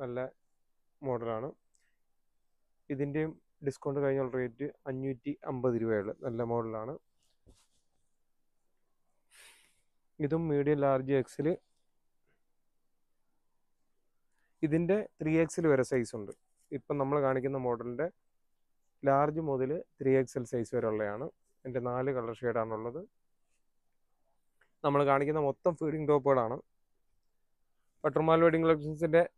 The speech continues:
number തീർച്ചയായിട്ടും note ചെയ്യുക, നയൻ ഫൈവ് ഫോർ ഫോർ ത്രീ ടു എയ്റ്റ് നയൻ എയ്റ്റ് നയൻ എന്ന number തീർച്ചയായിട്ടും note ചെയ്യണം. ഇവിടെ വരുമ്പം വിളിക്കുകയും പരിചയപ്പെടുകയും ഒക്കെ ചെയ്യണം. തന്നെയല്ല, കൂടാതെ തന്നെ ഇനിയിപ്പം അടുത്ത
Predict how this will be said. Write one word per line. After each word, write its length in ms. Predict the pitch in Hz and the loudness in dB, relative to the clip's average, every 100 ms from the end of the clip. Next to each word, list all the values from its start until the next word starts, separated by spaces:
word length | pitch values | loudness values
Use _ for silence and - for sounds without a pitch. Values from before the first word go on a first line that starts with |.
| 156 | -4
number 220 | 147 151 143 | -2 -4 -2
തീർച്ചയായിട്ടും 480 | 143 131 143 143 143 | -4 0 -2 0 0
note 160 | 135 135 | 0 0
ചെയ്യുക, 220 | 139 143 131 | 0 2 0
നയൻ 180 | 131 123 | -2 0
ഫൈവ് 160 | 143 135 | 0 0
ഫോർ 160 | 131 131 131 | -2 -4 -2
ഫോർ 160 | 147 160 _ _ _ _ _ | -4 -4 _ _ _ _ _
ത്രീ 140 | 143 139 127 | -2 -2 0
ടു 80 | 156 165 - 139 | -2 -2 0 -2
എയ്റ്റ് 220 | 135 139 | 0 -2
നയൻ 140 | 147 135 | -2 0
എയ്റ്റ് 160 | 135 139 | 0 -2
നയൻ 120 | 143 135 | -2 -2
എന്ന 120 | 135 127 | -2 -4
number 260 | 123 143 - - | -4 -6 -6 -8
തീർച്ചയായിട്ടും 420 | 131 127 127 131 127 | -8 -4 -6 -4 -6
note 160 | 117 | -4
ചെയ്യണം. 240 | 127 131 156 | -4 -4 -6
ഇവിടെ 140 | - 127 | -4 -2
വരുമ്പം 300 | 123 120 135 139 | 0 0 -4 -4
വിളിക്കുകയും 360 | 127 120 135 131 | -6 -4 -2 -2
പരിചയപ്പെടുകയും 540 | 120 117 127 127 127 131 127 | -4 -4 -6 -4 -6 -6 -12
ഒക്കെ 140 | - 127 | -12 -8
ചെയ്യണം. 240 | 117 127 160 _ _ _ 156 | -6 -6 -12 _ _ _ 0
തന്നെയല്ല, 360 | 156 170 156 175 - | 4 4 4 0 0
കൂടാതെ 260 | 147 160 165 | 4 4 4
തന്നെ 160 | 156 160 | 2 2
ഇനിയിപ്പം 420 | 156 160 151 160 170 - _ _ _ _ _ _ _ _ 160 | 0 -2 -2 -2 -4 -10 _ _ _ _ _ _ _ _ 2
അടുത്ത 160 | 151 | 6